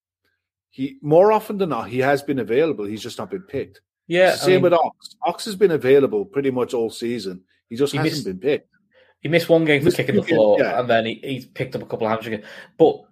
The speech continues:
Speaker 2: again, this goes back to the manager chat. Then is
Speaker 1: Yeah.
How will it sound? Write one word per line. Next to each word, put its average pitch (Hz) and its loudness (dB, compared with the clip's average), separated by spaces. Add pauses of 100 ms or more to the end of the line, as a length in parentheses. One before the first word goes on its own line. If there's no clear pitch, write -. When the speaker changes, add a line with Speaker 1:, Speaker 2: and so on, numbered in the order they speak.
(280)
Speaker 2:
again, 160 2
this 156 2
goes 143 2
back - 0
to 107 -14 (260)
the 120 -6
manager 139 0
chat. - -8
Then 82 -10 (480)
is 117 -2
Speaker 1:
Yeah. 113 2